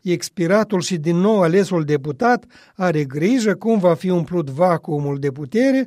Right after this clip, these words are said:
în care lunică rep Moldova. Pe la mijlocul grilei imaginare ar fi nerăbdarea încă primarului Șor, care vrea să devină principe de Monaco.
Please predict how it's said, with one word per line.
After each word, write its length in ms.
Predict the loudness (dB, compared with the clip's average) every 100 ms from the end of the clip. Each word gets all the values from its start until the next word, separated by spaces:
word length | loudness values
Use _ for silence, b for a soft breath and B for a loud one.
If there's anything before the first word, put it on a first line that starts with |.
| b b -6
în 140 | -2
care 240 | 2 2
lunică 760 | 2 4 4 6 4 2 -2 -4 b b
rep 440 | -8 0 2 0 0
Moldova. 960 | 0 2 2 2 0 0 0 -4 -10 -18 _ _ _ _
Pe 100 | 0
la 120 | 4
mijlocul 480 | 4 2 2 2 0
grilei 420 | 2 2 4 4
imaginare 640 | 4 2 0 0 2 4 4
ar 140 | 2
fi 320 | 0 0 2
nerăbdarea 800 | 2 2 4 2 2 2 2 2 2
încă 400 | 0 0 -2 -4
primarului 720 | -2 0 2 2 0 -2 -4
Șor, 420 | -2 2 2 0 b b b
care 220 | 0 0
vrea 320 | 0 2 2
să 140 | 2 0
devină 360 | 0 0 0
principe 580 | -2 -2 0 0 -2 -2
de 120 | 0
Monaco. 640 | 2 2 2 -2 -10 -20